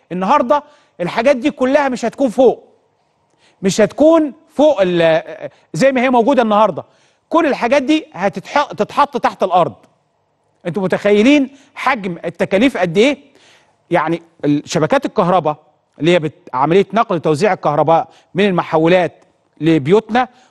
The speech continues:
ولما، يعني، آه، بيوتنا ومحلات التجارية وغيره وغيره، وحتى اللي موجودة على، هتبقى فين؟ هتبقى، آه، يتعمل لها حفر وتبقى تحت الأرض،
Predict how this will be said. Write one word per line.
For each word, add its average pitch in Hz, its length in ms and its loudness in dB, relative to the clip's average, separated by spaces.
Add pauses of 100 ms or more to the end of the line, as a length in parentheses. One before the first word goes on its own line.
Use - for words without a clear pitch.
ولما، 151 1040 0 (200)
يعني، 156 320 0
آه، 147 320 0 (260)
بيوتنا 233 520 2 (920)
ومحلات 151 520 -2
التجارية 175 320 0
وغيره 196 320 4
وغيره، 233 320 2 (220)
وحتى - 400 -4
اللي 180 100 0
موجودة 180 380 0
على، 180 280 0 (240)
هتبقى 202 320 -2
فين؟ 185 320 0 (300)
هتبقى، 233 480 -2 (920)
آه، 139 160 0
يتعمل 151 480 0
لها 175 320 0 (560)
حفر - 460 -2 (260)
وتبقى 160 360 -4
تحت - 260 -8
الأرض، 117 280 -8